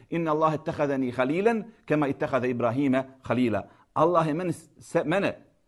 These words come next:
Allah je mene uzeo za svog halila kao što je Ibrahima uzeo za svog halila. Ako sam već rekao, riječ halil označava najveći stepen ljubavi i prijateljstva.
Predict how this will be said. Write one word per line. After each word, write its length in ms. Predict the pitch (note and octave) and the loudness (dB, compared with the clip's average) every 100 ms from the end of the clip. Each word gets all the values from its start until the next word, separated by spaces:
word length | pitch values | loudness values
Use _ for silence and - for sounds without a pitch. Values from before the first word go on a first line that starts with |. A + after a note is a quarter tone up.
| _ _ _ | _ _ _
Allah 400 | C3 D#3+ F3+ D#3 | 0 2 2 2
je 100 | D3 | 0
mene 340 | C#3+ F#3 C#3+ - - _ _ | 0 0 -2 -4 -12 _ _
uzeo 420 | D3+ C3 C#3+ B2 | -4 0 0 2
za 120 | A2+ | 0
svog 280 | A#2 E3 C#3+ | -4 -2 -2
halila 460 | G#2+ A#2 C3+ G3+ G#3+ - - - | 0 -2 4 4 4 0 -20 0
kao 200 | C#3+ C#3 | 2 2
što 160 | - | 0
je 100 | B2 | -2
Ibrahima 500 | B2+ B2+ D#3+ G#3 E3+ | 0 2 4 4 2
uzeo 300 | C#3 C3+ C3 | 0 0 0
za 80 | A#2 | 0
svog 240 | A#2 C3 G2 | -2 -4 -2
halila. 360 | G#2+ B2 A2+ - - _ _ | -2 0 -2 -4 -16 _ _
Ako 220 | A2 A2+ | -6 -4
sam 140 | A#2+ | -4
već 120 | B2+ B2+ | -4 -2
rekao, 420 | D3+ D#3 D3 C#3 - - | -2 2 0 0 -10 -6
riječ 240 | A2+ A2 | -4 -2
halil 280 | - C#3+ A#2 | -2 -2 -2
označava 480 | A2 C3+ C#3 B2 A2+ | -2 -4 -2 -2 -2
najveći 520 | D3 A3+ A3 F#3+ D#3 | -2 -2 -2 -2 -2
stepen 460 | - G3 F#3+ C#3 A#2+ | -4 -4 -2 -2 0
ljubavi 300 | C#3+ D3 B2 | 0 0 -2
i 40 | |
prijateljstva. 460 | A#2 G#2 G2 - | -4 -6 -8 -10